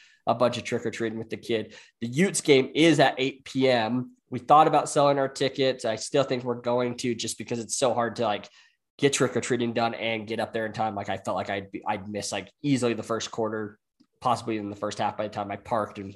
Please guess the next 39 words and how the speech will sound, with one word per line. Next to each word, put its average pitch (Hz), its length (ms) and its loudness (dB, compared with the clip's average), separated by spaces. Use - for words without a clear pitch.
got 101 300 -2
to 113 80 -8
the 98 80 -10
stadium. 95 540 -6
Um, 98 580 -2
so 117 440 2
I 185 180 6
don't 104 200 -2
know. 95 340 -6
We're 165 160 -2
still 190 280 10
undecided 104 680 2
there, 95 360 -2
but 95 260 -2
yeah, 113 260 4
watch 175 300 8
Utes, 156 560 6
watch 139 280 4
Jags. 127 640 4
I - 40 -8
mean, 151 240 2
I'm 208 120 8
just 339 120 2
excited 127 300 4
for 110 100 -2
N 107 80 -4
F 104 100 -10
L 87 140 -4
football 92 280 -2
this 87 140 -12
week. 90 140 -14
Last 196 240 8
week 311 140 4
was 220 100 2
kind 190 240 6
of 165 80 6
like 147 220 6
a 101 180 0
meh 123 440 2